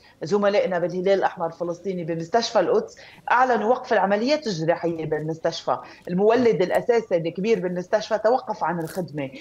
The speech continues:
عم بي-، بيعملوا ترشيد لاستهلاك الطاقة، ما عم يستخدموا المكيفات، ما عم يستخدموا ال-، المصعد،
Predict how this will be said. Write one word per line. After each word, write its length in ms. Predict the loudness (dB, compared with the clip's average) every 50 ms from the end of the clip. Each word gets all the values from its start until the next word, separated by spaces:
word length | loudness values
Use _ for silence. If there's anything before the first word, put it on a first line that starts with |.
| -16 -6 -2
عم 220 | 0 0 0 2
بي-، 200 | 4 4 2 2
بيعملوا 500 | 2 2 2 4 4 4 2 2 0 0
ترشيد 540 | 2 2 2 2 0 -2 -4 -4 -4 0 2
لاستهلاك 560 | 2 2 2 0 -4 -4 -2 0 0 -2 -2
الطاقة، 440 | -6 -2 0 2 2 2 2 -2 -4 -8 -14 -18 _ -2
ما 80 | 0 0
عم 120 | 2 0
يستخدموا 500 | -2 -2 -2 -2 0 0 -2 -4 -4 -2
المكيفات، 720 | -2 -2 -2 0 0 0 0 -2 -2 -2 -2 -2 -2 -2 0
ما 80 | 0
عم 140 | 0 0 0
يستخدموا 720 | -2 -2 -2 -2 0 0 0 -2 -2 -4 -4 -2 -2 -2 -2 -4 -10 -20 _ _ _ _ _ -2 0
ال-، 280 | 0 0 0 2 4 4 6 6 6 6 4 4 2 2 2 2 0 0 -4 -6 -6 -6
المصعد، 560 | -6 -2 -2 -2 -2 -4 -4 -2 -2 -2 -2